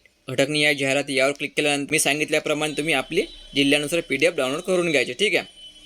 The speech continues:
तर मित्रांनो यामध्ये पोलीस शिपाई, पोलीस शिपाई चालक, एसआरपीएफ आणि कारागृह शिपाई तर जिल्ह्यानुसार आपल्या कॅटेगरी जागा व्यवस्थित चेक करून घ्यायच्या. मित्रांनो तर तुम्हाला आता कळलं असेल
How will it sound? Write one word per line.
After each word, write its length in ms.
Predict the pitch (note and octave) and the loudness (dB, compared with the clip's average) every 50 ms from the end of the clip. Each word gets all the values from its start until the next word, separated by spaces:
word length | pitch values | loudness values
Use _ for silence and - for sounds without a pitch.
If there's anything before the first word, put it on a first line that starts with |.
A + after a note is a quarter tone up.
| - - | -10 -4
तर 60 | - D3 | -4 -2
मित्रांनो 320 | C#3+ B2+ C#3 C#3+ C#3+ D3 | 0 0 2 2 2 2
यामध्ये 340 | C#3+ C#3 C#3 C3+ C#3+ C#3+ C#3+ | 2 2 2 0 0 -2 -2
पोलीस 380 | - B2+ C3 C#3 C#3+ C3+ - | -2 -2 -2 0 0 0 0
शिपाई, 420 | - C#3+ - - B2+ C3 C3 C3+ C3+ | -2 -2 0 2 2 2 2 2 -2
पोलीस 320 | C3+ - C3 C3+ C3+ C3+ - | -2 -2 -2 -2 0 0 -2
शिपाई 280 | C#3 - - C3 C3+ C3 | -2 0 0 0 0 2
चालक, 540 | - D3+ C#3 C#3 C3 C3 C3 C3 C3 C3 - - - - _ - - | 2 2 2 2 2 2 0 0 -2 -2 -6 -14 -20 -20 _ -6 -2
एसआरपीएफ 600 | - C3+ - D#3 C#3+ C#3+ C#3+ C#3+ C#3 C#3 C#3 - | -2 0 2 2 2 0 0 0 0 -2 0 -2
आणि 180 | B2+ C#3 C#3+ | -4 -4 -4
कारागृह 440 | C#3+ - C3 C3 C3+ C3 C3+ C#3+ C#3+ C#3 | -2 0 0 2 2 0 0 0 -2 -2
शिपाई 320 | - D3+ C#3 - B2 F#2 - - - _ _ _ _ _ - | -2 -4 -2 0 0 -2 -2 -4 -16 _ _ _ _ _ -2
तर 120 | - D3 - - _ _ _ _ - | 0 0 0 -2 _ _ _ _ -2
जिल्ह्यानुसार 420 | C3+ C#3 C#3 C#3+ D3 C#3+ - - | 0 0 2 2 0 0 0 0
आपल्या 260 | C#3+ C3 - - D3 C#3+ | 0 -2 -2 -2 -4 -2
कॅटेगरी 400 | - A#2 B2 C3 C#3 C3+ C#3+ C#3 | 0 0 0 2 2 0 0 0
जागा 180 | B2+ C3+ C#3+ D3+ | 0 0 0 0
व्यवस्थित 340 | D3 C3+ B2+ B2 A#2+ - - - - | 0 0 -2 -2 -4 -6 -4 0 2
चेक 180 | G3+ G3 F3+ | 2 2 2
करून 220 | - E3 D3+ D3+ C#3+ | 2 0 0 0 0
घ्यायच्या. 360 | C3+ A#2 G2+ F#2 - - - - _ _ _ _ _ _ _ _ _ _ - | 0 0 -2 -2 -6 -10 -16 -18 _ _ _ _ _ _ _ _ _ _ 2
मित्रांनो 320 | G#3 G#3 G#3+ G3+ F3 C3+ E3 | 4 6 6 6 6 4 2
तर 100 | D#3+ F3+ | 0 0
तुम्हाला 240 | F#3+ F3+ F#3 F#3 F#3+ | 0 2 4 4 6
आता 100 | G#3 G#3 | 4 6
कळलं 320 | - E3 D#3 E3 F3 F#3 | 6 6 6 8 8 8
असेल 300 | F#3 - - G#3+ F#3 D3+ | 6 6 6 6 4 4